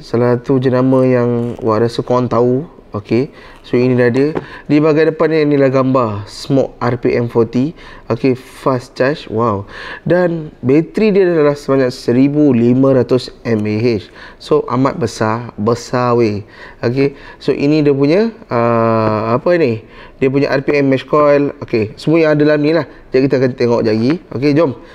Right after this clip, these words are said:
kita unboxing. Tanpa melengahkan masa, kita unboxing satu kali.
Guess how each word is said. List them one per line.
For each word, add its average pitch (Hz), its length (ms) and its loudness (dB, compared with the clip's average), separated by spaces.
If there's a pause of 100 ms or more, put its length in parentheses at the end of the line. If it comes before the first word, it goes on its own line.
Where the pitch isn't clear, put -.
(180)
kita 120 160 -2
unboxing. 139 320 0 (560)
Tanpa 147 240 -2
melengahkan 143 320 0
masa, 139 240 -2
kita 113 160 -2
unboxing 113 400 -2
satu 120 80 -4
kali. 143 400 0